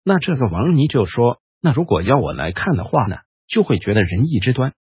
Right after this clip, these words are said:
是非之徒，幡然小乱。他说，人们把这个道德标准，仁义的这种东西，或者是是非，一般人说的对跟错，端就是边边，途也是路边，这些小路，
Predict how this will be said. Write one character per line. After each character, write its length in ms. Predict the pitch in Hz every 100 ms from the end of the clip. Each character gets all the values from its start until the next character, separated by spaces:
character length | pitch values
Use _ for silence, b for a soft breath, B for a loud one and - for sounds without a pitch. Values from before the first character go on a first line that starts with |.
| _
是 300 | - - 185
非 180 | 202 202
之 140 | 156
徒， 320 | 147 82 123 - _ _ -
幡 160 | 120
然 240 | 170 110 131
小 200 | - 131
乱。 220 | 156 98 _ _
他 140 | - 131
说， 260 | 117 120 - _ _
人 140 | 123 147
们 120 | 151
把 120 | 139
这 160 | - 269
个 120 | 127
道 180 | 113 165
德 160 | 104 135
标 240 | 180 175
准， 240 | 151 69 - _ -
仁 280 | - 104
义 80 | 180
的 100 | 120
这 180 | 87 196
种 180 | 98 78
东 200 | 113 123
西， 220 | - - _ _
或 180 | - 185
者 120 | -
是 160 | - 123
是 240 | - 123
非， 220 | 95 98 - _ -
一 140 | 214
般 220 | 156 196
人 180 | 170 123
说 240 | 139 196 180
的 80 |
对 160 | 156 131
跟 240 | - 165
错， 280 | 165 - - _ _
端 200 | - 190
就 180 | 185 196
是 120 | 127
边 220 | 95 180 160
边， 220 | 143 147 _ _
途 260 | - 123 180
也 180 | 110 -
是 140 | 147
路 200 | 143 107
边， 240 | 117 127 - _ -
这 200 | - 185
些 160 | 160
小 240 | 165 - -
路， 260 | 113 101